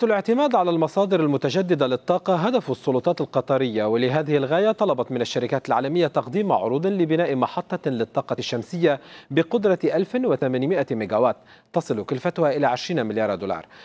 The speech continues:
وتنتج قطر حاليًا سبعة آلاف ميجاوات من الكهرباء، وبعد إنجاز هذا المشروع سترتفع حصة الطاقة المتجددة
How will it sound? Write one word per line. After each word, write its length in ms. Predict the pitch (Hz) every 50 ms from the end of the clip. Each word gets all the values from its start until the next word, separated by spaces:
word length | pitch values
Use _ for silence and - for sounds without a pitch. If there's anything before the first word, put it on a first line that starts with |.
| - -
وتنتج 460 | - 139 151 - 226 214 - 180 123 123
قطر 320 | - - 156 - 143 113
حاليًا 320 | - - 131 135 143 135
سبعة 340 | 123 - 185 175 160 123 113 -
آلاف 320 | 120 107 117 131 120 -
ميجاوات 480 | 127 107 107 98 107 117 135 143 - -
من 120 | 117 110
الكهرباء، 600 | 101 92 - - 92 107 113 123 165 180 165 - - - - - - -
وبعد 280 | 123 139 165 180 175 185
إنجاز 460 | 170 165 156 151 202 233 226 175 147
هذا 420 | 117 98 104 123 139 139 120 120
المشروع 480 | 104 101 95 95 - - 120 104 95 - - - - _ _
سترتفع 680 | - 143 127 - 135 - - 214 220 - 151 120 101
حصة 320 | - - 180 - - 131 -
الطاقة 420 | 110 - _ - 175 165 - 123 117 -
المتجددة 720 | 98 95 95 107 135 120 139 170 165 165 147 143 139 135